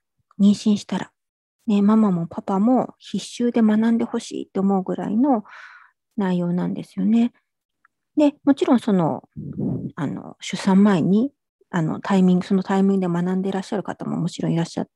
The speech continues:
て、なんか、あ、羨ましいなってすごい思います。なんかその頃、もっと早くに知ってたら、その可愛い、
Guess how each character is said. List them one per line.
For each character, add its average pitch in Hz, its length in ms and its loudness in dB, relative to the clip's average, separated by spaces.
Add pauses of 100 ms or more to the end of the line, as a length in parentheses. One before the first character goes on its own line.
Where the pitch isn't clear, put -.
て、 349 180 2 (1040)
な 196 100 4
ん 180 40 0
か、 175 180 2
あ、 - 280 0
羨 190 180 2
ま 196 120 6
し - 120 -4
い 220 80 4
な 196 120 4
っ 202 40 -2
て 185 100 -6
す - 100 -6
ご 180 80 0
い - 40 2
思 165 180 0
い 170 40 -2
ま 170 160 -2
す。 - 140 -10
な 170 80 -2
ん - 20 -12
か - 100 -12
そ - 100 0
の 202 120 6
頃、 180 340 0
も 220 80 2
っ - 60 -4
と 202 80 -8
早 226 240 -2
く 180 120 -4
に 185 140 0
知 - 100 -18
っ - 40 -20
て 254 100 -6
た 254 160 -4
ら、 294 360 -2
そ - 140 -6
の - 100 -4
可 190 220 0
愛 196 100 -2
い、 214 280 -2